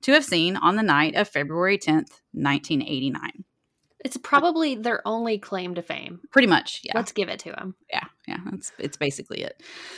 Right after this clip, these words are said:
Speaker 1: So I'm actually gonna read the whole article from A L dot com because it's got a lot of quotes from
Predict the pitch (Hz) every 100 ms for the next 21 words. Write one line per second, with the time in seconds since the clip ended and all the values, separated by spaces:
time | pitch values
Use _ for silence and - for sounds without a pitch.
0 | - - 233 220 208 240 - 190 208 254
1 | 220 202 175 156 170 185 165 165 160 147
2 | 160 160 175 160 170 151 160 160 156 160
3 | - - 160 165 165 190 190 233 208 175
4 | 175 185 180 - 190 185 175 - - -
5 | 185 180 175 175 147